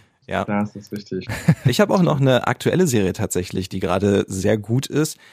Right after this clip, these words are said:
Speaker 1: Living with Yourself, die ist bei Netflix gerade rausgekommen mit Paul Rudd in der Hauptrolle, kennt man vielleicht von Ant-Man. Ähm,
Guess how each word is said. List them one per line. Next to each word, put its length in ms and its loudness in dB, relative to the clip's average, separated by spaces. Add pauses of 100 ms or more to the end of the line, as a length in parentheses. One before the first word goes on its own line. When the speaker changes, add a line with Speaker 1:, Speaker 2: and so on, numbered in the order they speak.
(120)
Speaker 1:
Living 340 4
with 140 2
Yourself, 600 0 (120)
die 160 2
ist 380 -2
bei 360 2
Netflix 600 0
gerade 240 2
rausgekommen 560 0
mit 220 0
Paul 240 2
Rudd 520 2
in 160 -2
der 120 2
Hauptrolle, 380 0
kennt 220 0
man 220 2
vielleicht 260 -2
von 180 0
Ant-Man. 560 2 (440)
Ähm, 320 0